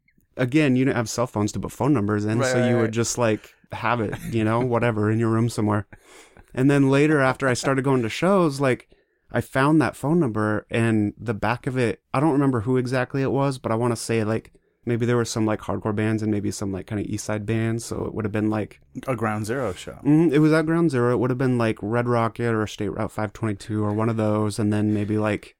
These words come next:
Speaker 1: you know, Nine Iron Spitfire or,
Speaker 2: Sure.
Speaker 1: like, an early trial show, maybe something like that. But
Speaker 2: All, all of those are possibilities
Speaker 1: Uh-huh.
Speaker 2: at the Ground Zero Teen Center in Bellevue.
Speaker 1: Yeah.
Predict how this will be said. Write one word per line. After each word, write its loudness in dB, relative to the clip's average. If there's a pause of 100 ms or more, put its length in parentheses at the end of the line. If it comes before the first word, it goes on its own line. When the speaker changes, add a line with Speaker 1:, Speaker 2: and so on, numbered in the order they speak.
(100)
Speaker 1:
you -2
know, 0
Nine 2
Iron 0
Spitfire -2
or, -4
Speaker 2:
Sure. -2
Speaker 1:
like, -10
an -2
early -2
trial -8
show, -8
maybe -6
something -12
like -14
that. -12
But -6
Speaker 2:
All, 0
all 2
of -4
those 0
are -4
possibilities -2
Speaker 1:
Uh-huh. -2
Speaker 2:
at 0 (160)
the -4
Ground -4
Zero 0
Teen -4
Center -8
in -10
Bellevue. -8
Speaker 1:
Yeah. -8